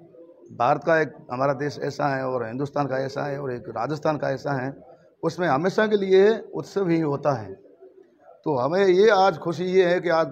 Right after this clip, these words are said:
दस साल पहले, हम पहले, कितने साल पहले ये थार महोत्सव हमेशा हुआ करता था,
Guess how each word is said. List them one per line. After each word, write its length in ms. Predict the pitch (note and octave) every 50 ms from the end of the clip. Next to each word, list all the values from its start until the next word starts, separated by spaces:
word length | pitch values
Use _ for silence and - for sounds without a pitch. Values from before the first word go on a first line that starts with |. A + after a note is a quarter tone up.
| C#3+ C#3+
दस 200 | E3+ F3 F3 -
साल 220 | F#3+ F#3 F#3 F3
पहले, 600 | D#3+ - - - - - _ _ - F3+ F#3+ G3
हम 100 | F3 E3 D#3+ C#3
पहले, 260 | - - F3+ F#3 G#3+
कितने 460 | - F3+ - - _ - F3+ F3 E3+
साल 180 | E3+ D#3 D#3 D3+
पहले 220 | C#3+ - D#3 D#3
ये 140 | D3+ D#3 D3
थार 400 | D3 D3 C#3 D3 D3 C3+ - - - - _ _ _ C3+
महोत्सव 340 | C#3+ D3+ D#3 D3 D3+ D3+ D3
हमेशा 360 | C3+ B2 C#3+ D3 C#3 D3 C#3+ C#3+ C3+ C#3 - - _ _ _ _ -
हुआ 180 | B2 D3+ E3 D3
करता 300 | - C#3 C3 - C#3 C3
था, 200 | - - A2 G#2+